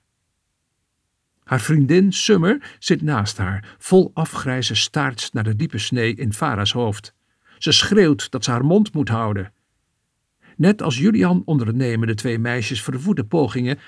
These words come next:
om zichzelf te bevrijden uit de touwen die hen aan hun stoelen binden. Hun polsen komen steeds vaster te zitten.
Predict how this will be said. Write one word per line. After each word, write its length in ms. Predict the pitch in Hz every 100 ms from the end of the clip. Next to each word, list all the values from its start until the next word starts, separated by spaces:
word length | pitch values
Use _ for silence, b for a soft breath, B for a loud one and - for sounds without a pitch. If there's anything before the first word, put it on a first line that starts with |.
| B
om 120 | -
zichzelf 460 | 113 127 - - -
te 100 | 139
bevrijden 560 | 123 113 147 139 123 117
uit 120 | 113
de 180 | 117 -
touwen 400 | 160 123 131 139 B B
die 180 | 120 123
hen 180 | 165 -
aan 160 | 120
hun 160 | 117 107
stoelen 380 | - - 143 120
binden. 400 | 131 117 113 107 b b
Hun 240 | b 113 107
polsen 380 | 95 90 - 185
komen 260 | 113 101
steeds 320 | - 113 104
vaster 300 | - 127 -
te 120 | 104 107
zitten. 420 | 113 104 107